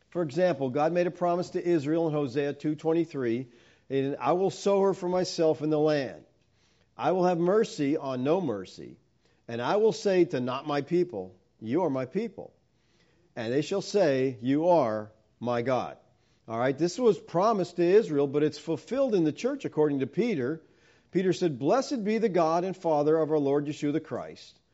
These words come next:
According to his great mercy, he has caused us to be born again." So he is talking to the church here, people, Christians who were born again, to a living hope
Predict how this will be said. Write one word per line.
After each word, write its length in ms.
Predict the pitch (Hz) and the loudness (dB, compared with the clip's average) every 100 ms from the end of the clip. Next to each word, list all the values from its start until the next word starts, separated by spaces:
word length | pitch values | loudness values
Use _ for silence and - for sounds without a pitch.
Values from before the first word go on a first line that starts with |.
| _ | _
According 400 | 123 160 180 214 | -4 0 2 2
to 100 | 208 | 2
his 160 | 220 143 | 0 2
great 340 | 175 226 226 | 6 6 6
mercy, 480 | 208 202 180 170 170 | 2 0 0 0 2
he 140 | 156 | 4
has 140 | 170 160 | 2 2
caused 400 | 160 170 160 - | 0 0 0 -2
us 400 | 202 226 170 - - _ _ | -2 0 0 -4 -14 _ _
to 120 | - 160 | -2 0
be 200 | 165 160 | 0 -2
born 640 | 113 - 190 220 226 214 | -4 0 2 2 2 0
again." 720 | 196 175 135 120 185 208 107 78 - _ _ _ _ _ _ | -4 -6 -6 2 4 4 0 -8 -20 _ _ _ _ _ _
So 140 | 143 | 0
he 140 | 139 160 | 4 4
is 140 | 143 | 2
talking 480 | - 190 220 247 240 | -2 -4 -4 -4 -2
to 100 | 208 | 0
the 140 | 208 | 0
church 540 | 160 - - 247 247 - | 0 -6 2 4 4 -2
here, 340 | 127 120 156 | -2 0 -2
people, 560 | 156 - 180 202 226 240 | -6 0 0 2 -2 -2
Christians 520 | - 196 226 240 233 | 2 2 2 -2 0
who 60 | 156 | 0
were 140 | 131 | 0
born 380 | 107 120 202 262 | -2 0 0 0
again, 360 | 202 151 151 156 - - - | 0 0 0 -4 -14 -20 -2
to 180 | 170 160 | 2 4
a 0 | |
living 680 | 139 135 165 262 277 277 | 4 6 6 6 4 2
hope 560 | 247 165 214 180 180 | 2 2 4 4 2